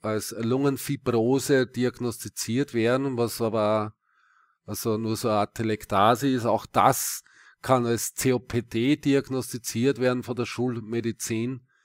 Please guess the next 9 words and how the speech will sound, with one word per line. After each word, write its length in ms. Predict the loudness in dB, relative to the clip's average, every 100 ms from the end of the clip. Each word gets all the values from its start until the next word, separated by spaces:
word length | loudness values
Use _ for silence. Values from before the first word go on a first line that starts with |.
| _ _ -20 -12 -4
Also 300 | 0 2 0 -8 _ 0
da 140 | 2
muss 240 | 2 2 2
man, 320 | 2 2 -2 -12 -8
äh, 160 | -6
schon 500 | -2 0 2 2 0
genauer 460 | 2 4 6 6 6
hinschauen, 720 | 4 0 0 0 -2 -4 -4
gell? 260 | -2 -2